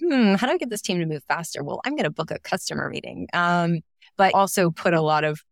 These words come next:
pressure on the team. But definitely there was, you know, expectations to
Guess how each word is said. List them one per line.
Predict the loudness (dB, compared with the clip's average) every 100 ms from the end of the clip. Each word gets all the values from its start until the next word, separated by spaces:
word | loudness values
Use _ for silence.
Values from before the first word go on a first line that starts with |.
| _
pressure | -6 -4 -2
on | -2 -4
the | -6
team. | -6 -6 -4
But | -4 0
definitely | -2 0 -2
there | 0 0
was, | 0 -4 -8 -10 -4
you | -2
know, | 0 -4 -8 _ _ -10
expectations | -8 -4 -4 0 0 0 0 -2 -4 -6
to | -8 -6 -8 -10